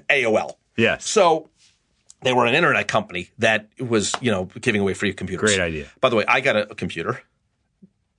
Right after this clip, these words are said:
Speaker 2: A People
Speaker 1: Mm.
Speaker 2: P C computer?
Speaker 1: Yes. And I
Speaker 2: Okay.
Speaker 1: did not, uh, get, uh, stay on the internet.
Speaker 2: Right.
Speaker 1: Um, even though I was, like, working there.
Speaker 2: Right. Yeah,
Speaker 1: Um,
Speaker 2: no. How can you,
Speaker 1: because
Speaker 2: I mean,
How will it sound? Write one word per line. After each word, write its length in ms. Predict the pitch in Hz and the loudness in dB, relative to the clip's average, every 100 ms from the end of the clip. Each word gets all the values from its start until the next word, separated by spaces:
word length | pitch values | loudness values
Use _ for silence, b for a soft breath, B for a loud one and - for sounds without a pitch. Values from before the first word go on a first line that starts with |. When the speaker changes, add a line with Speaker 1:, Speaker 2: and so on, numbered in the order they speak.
| _ - | _ -8
Speaker 2:
A 60 | |
People 260 | 90 107 95 | -2 0 0
Speaker 1:
Mm. 40 | 87 | -2
Speaker 2:
P 120 | 98 | -6
C 200 | - 98 | -4 -8
computer? 360 | 101 101 113 131 | -8 -10 -6 -4
Speaker 1:
Yes. 420 | 104 - - - _ | -4 -4 -10 -12 _
And 80 | 101 | -2
I 60 | 95 | 0
Speaker 2:
Okay. 60 | 98 | 0
Speaker 1:
did 200 | 104 98 | -2 0
not, 360 | 104 107 107 - | 2 0 -4 -6
uh, 440 | 107 92 85 78 - - 107 | -2 0 -2 -4 -8 -12 -8
get, 480 | 104 87 117 107 - | -6 -4 -4 -6 -6
uh, 80 | 113 | -8
stay 220 | 107 92 | -4 -4
on 80 | 90 | -4
the 100 | 90 | -6
internet. 320 | 85 82 78 _ _ | -8 -10 -12 _ _
Speaker 2:
Right. 200 | 95 82 - _ | -4 -4 -6 _
Speaker 1:
Um, 340 | 82 78 80 87 | -6 -6 -6 -6
even 180 | 101 | -2
though 200 | 95 90 | -2 -2
I 120 | 90 87 | -2 -4
was, 220 | 85 85 | -6 -8
like, 180 | 82 - | -10 -10
working 280 | 85 85 78 | -10 -10 -14
there. 200 | 78 - _ | -14 -18 _
Speaker 2:
Right. 260 | 98 87 - _ _ _ | -2 0 -6 _ _ _
Yeah, 240 | 110 95 87 | 0 0 0
Speaker 1:
Um, 80 | |
Speaker 2:
no. 160 | 110 98 | 0 0
How 160 | 92 110 | 0 0
can 180 | 120 | 2
you, 80 | 113 104 | 2 0
Speaker 1:
because 100 | - | 0
Speaker 2:
I 40 | |
mean, 360 | 107 107 92 76 | 0 2 0 -4